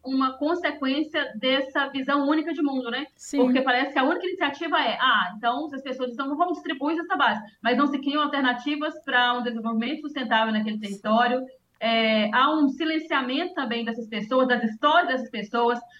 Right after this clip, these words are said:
Speaker 1: quer dizer, por trás ali de quem, é, pescava e agora só lida com,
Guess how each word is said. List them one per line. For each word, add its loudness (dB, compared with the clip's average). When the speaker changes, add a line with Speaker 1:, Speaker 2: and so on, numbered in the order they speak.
Speaker 1:
quer -2
dizer, -2
por 2
trás 2
ali 0
de -6
quem, 0
é, -4
pescava 0
e 0
agora -2
só -2
lida -2
com, -2